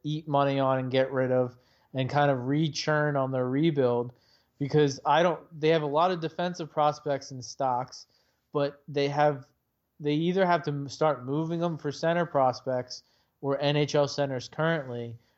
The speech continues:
or do something because other than that, they're just gonna keep floundering. But Laine's gonna be gone.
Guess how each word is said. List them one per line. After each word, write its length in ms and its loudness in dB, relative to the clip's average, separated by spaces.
or 80 -4
do 200 0
something 520 0
because 600 -6
other 280 4
than 220 -2
that, 260 0
they're 120 0
just 240 -8
gonna 160 -6
keep 320 -6
floundering. 720 0
But 300 -2
Laine's 520 2
gonna 280 -4
be 100 -4
gone. 420 -6